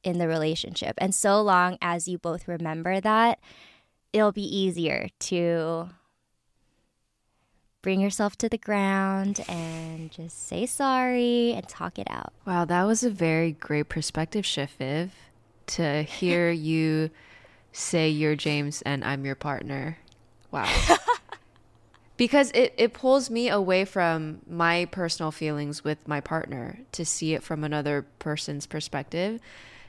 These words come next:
Speaker 2: and to be like, "Wow, maybe I am the problem." <laughs>
Speaker 1: No, it's just in the moment.
Speaker 2: Yeah, yeah, yeah, yeah. But that was very enlightening, actually.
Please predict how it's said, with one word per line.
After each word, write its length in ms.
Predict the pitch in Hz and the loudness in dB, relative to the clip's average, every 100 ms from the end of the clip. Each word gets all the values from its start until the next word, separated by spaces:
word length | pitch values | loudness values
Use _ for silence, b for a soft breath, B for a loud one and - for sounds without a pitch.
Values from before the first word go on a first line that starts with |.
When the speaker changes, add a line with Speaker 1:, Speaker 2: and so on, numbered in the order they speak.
| B | B
Speaker 2:
and 140 | 170 160 | -8 -8
to 100 | 180 | -6
be 160 | 160 | -6
like, 180 | 151 147 | -6 -6
"Wow, 520 | 160 180 208 147 147 151 | -6 -4 -2 -2 -4 -6
maybe 320 | 165 165 165 | -6 -4 -2
I 100 | 156 | -2
am 220 | 156 180 | -4 -6
the 80 | 214 | -8
problem." 520 | - 143 - 123 175 | -6 -8 -6 -10 -10
<laughs> 1080 | - - - - - - - - - - - | -10 -10 -12 -16 -20 -20 -20 0 2 6 6
Speaker 1:
No, 1040 | 240 214 196 180 175 175 170 170 170 180 190 - _ - | 6 6 4 4 4 2 2 0 0 -2 -6 -18 _ -8
it's 260 | 247 - | -8 -6
just 280 | - 370 - | -4 -4 -2
in 120 | 294 | -2
the 100 | 269 | 0
moment. 880 | 247 226 233 277 220 180 175 - - - 262 247 | 2 2 2 0 -4 -4 -4 -10 -16 -16 -16 -4
Speaker 2:
Yeah, 600 | 285 262 202 160 156 180 | 2 4 4 4 0 -4
yeah, 200 | 185 175 | -6 -4
yeah, 180 | 170 156 | -2 -4
yeah. 220 | 156 95 - B B B B - | -4 -6 -8 B B B B -6
But 160 | 170 | -4
that 240 | 175 170 202 | 2 2 2
was 200 | 214 190 | -2 -4
very 300 | 175 165 165 | -4 -2 -2
enlightening, 640 | 156 143 139 - 151 - | -4 -6 -8 -8 -12 -10
actually. 680 | 123 135 - - - - 185 | -10 -10 -10 -10 -10 -12 -14